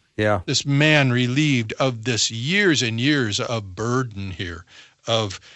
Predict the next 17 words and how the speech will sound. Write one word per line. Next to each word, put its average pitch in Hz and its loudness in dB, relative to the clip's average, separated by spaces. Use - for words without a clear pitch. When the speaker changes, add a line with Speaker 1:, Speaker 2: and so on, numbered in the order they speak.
Speaker 2:
having 120 0
this 120 -6
blindness 107 -4
and 107 -4
not 113 2
understanding 101 -4
it, 95 -6
and 107 -2
sure 156 4
not 139 2
being 131 4
encouraged 117 0
by 113 0
any 117 0
retribution 110 -2
theology 98 -4
there. 82 -12